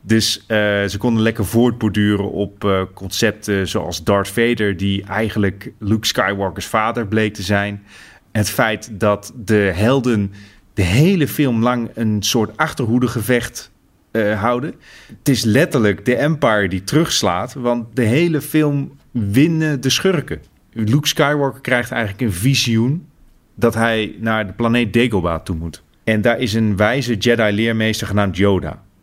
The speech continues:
Nu moet je nagaan, in de jaren tachtig was, stond het nog niet bekend dat een klein groen mannetje een leermeester kon zijn. Dus het hele idee dat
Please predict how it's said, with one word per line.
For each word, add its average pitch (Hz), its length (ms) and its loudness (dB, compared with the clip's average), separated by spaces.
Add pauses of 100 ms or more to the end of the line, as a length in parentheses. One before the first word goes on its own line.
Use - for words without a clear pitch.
(720)
Nu 147 120 4
moet 170 140 6
je 160 80 4
nagaan, 127 600 0 (560)
in 139 160 2
de 135 60 4
jaren 131 300 2
tachtig 165 340 0
was, 131 500 0 (240)
stond 147 300 0
het 123 80 -2
nog 139 140 2
niet 131 140 4
bekend 123 400 2
dat 120 140 2
een 113 60 -2
klein 123 260 0
groen 120 240 0
mannetje 117 560 0
een 107 120 0
leermeester 101 540 0
kon 85 220 -6
zijn. 82 220 -6 (1000)
Dus 117 140 2
het 113 80 -4
hele 143 340 4
idee 131 540 2
dat 120 400 0